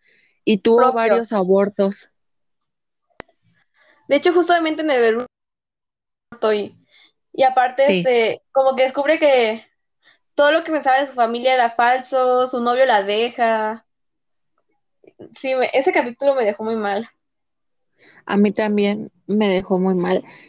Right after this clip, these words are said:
Speaker 1: pero sin duda alguna, el final, el final con el que termina Princesa Caroline,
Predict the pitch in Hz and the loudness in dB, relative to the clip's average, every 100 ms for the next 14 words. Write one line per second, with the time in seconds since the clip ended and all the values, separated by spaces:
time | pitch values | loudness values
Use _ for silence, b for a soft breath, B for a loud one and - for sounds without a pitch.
0 | B - 220 208 - _ - 247 233 240 | B -6 -2 0 -2 _ -4 0 2 4
1 | 277 269 240 240 277 - 226 208 220 208 | 2 2 0 -2 -2 -2 -2 0 0 0
2 | 220 285 - 220 220 208 214 247 240 208 | 0 -4 -4 -2 -2 0 -2 -4 -4 -4
3 | 196 185 180 185 202 214 - _ _ _ | -4 -2 0 0 0 -2 -8 _ _ _
4 | _ _ _ _ _ _ _ - 214 202 | _ _ _ _ _ _ _ -4 -2 0
5 | 214 220 208 202 208 220 | -2 -2 -2 0 0 0